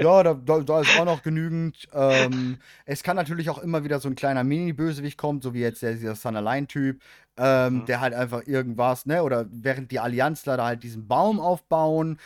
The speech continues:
Speaker 1: kommt natürlich irgendein Bösewicht und will das verhindern und, äh, man, äh,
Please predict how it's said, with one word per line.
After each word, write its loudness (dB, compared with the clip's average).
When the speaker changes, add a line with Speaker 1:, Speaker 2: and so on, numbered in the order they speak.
Speaker 1:
kommt 0
natürlich -4
irgendein -2
Bösewicht -2
und -4
will -2
das -4
verhindern -2
und, -6
äh, -2
man, -2
äh, -10